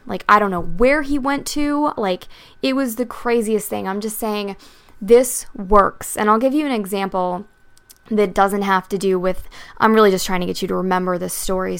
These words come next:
and just in case you ever need to use it, I'll give you another example, something similar to, like, what Tony Robbins does with people. When he has somebody telling him this just crazy sob story and they're, like, bawling their eyes out and whatever, and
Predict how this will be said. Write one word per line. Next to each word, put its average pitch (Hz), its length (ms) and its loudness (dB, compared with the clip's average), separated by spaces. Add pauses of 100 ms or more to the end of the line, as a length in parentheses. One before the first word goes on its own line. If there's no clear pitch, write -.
(100)
and 196 100 -6
just 190 220 -6
in 190 80 -6
case 185 240 -6
you 185 80 -2
ever 185 160 -4
need 180 180 -6
to 196 100 -10
use 185 220 -4
it, 185 180 -4 (320)
I'll 220 80 -2
give 208 160 2
you 226 80 4
another 214 300 2
example, 190 640 -2 (200)
something 247 380 -2
similar 196 380 -6
to, - 100 -12
like, 190 220 -2
what 190 160 -6
Tony 190 260 -2
Robbins 180 460 0
does 175 340 -4
with 190 140 -6
people. 269 480 -6 (320)
When 226 140 0
he 294 180 0
has 330 240 -2
somebody 220 380 -2
telling 202 400 -2
him 190 300 -6
this 180 280 -10 (240)
just - 180 -14
crazy 277 440 -4
sob 208 400 -2
story 190 340 -6
and 185 100 -8
they're, 185 140 -4
like, 180 300 -8
bawling 226 380 6
their 190 140 0
eyes 196 300 4
out 190 220 4
and 190 80 -4
whatever, 185 420 0
and 185 140 -4